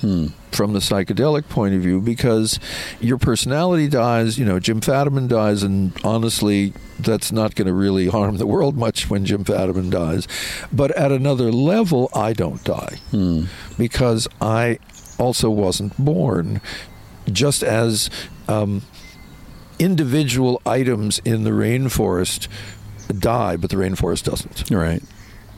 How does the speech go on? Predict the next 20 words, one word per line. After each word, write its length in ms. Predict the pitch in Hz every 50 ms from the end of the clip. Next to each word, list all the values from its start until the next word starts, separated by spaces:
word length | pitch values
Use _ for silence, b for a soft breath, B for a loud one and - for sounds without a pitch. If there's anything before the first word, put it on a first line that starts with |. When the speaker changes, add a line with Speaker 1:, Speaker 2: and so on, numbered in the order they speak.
| - B B B B B
Speaker 1:
So 220 | - - 165 151 131
has, 280 | 123 139 135 120 101 -
have 200 | 117 117 123 110
psychedelics, 1120 | - - - 151 143 139 - 147 123 120 127 127 127 120 120 117 113 - - - - - - - B B B B B B B B B B B B B B B - - - - -
it, 140 | - 113 -
it 140 | - 120 113 -
sounds 300 | - 127 117 117 - -
to 80 | -
me 140 | 107 110 107
like 220 | 98 95 92 85
psychedelics 680 | - - - 104 87 110 104 107 101 98 98 95 - -
have 80 | 110 87
had 220 | 95 92 90 87
a, 320 | 87 85 85 85 87 87 - -
an 120 | - 85
important 520 | 90 85 - - 117 98 87 - 87 90 87
role 420 | 85 90 92 92 90 92 90 90
in 160 | 92 92 92
your 220 | 90 90 87 90 90
own 500 | 92 90 90 87 87 87 85 82 85